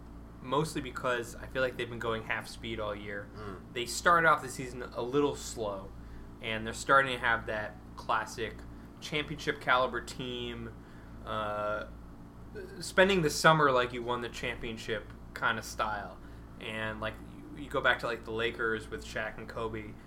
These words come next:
Speaker 1: that won a bunch of championships. You could tell that Shaq was not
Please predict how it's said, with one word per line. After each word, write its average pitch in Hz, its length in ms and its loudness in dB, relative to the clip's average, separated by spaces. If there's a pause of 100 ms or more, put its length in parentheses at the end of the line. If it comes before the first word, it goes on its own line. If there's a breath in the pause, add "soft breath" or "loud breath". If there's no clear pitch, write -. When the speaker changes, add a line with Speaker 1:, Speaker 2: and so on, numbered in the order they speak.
(160)
Speaker 1:
that 110 200 -4
won 107 160 -4
a 107 40 -4
bunch 107 220 -6
of - 140 -12
championships. 110 560 -8 (540 loud breath)
You 143 120 -8
could 147 100 0
tell 160 220 10
that 139 100 4
Shaq 151 420 6
was 131 200 -6
not 131 340 6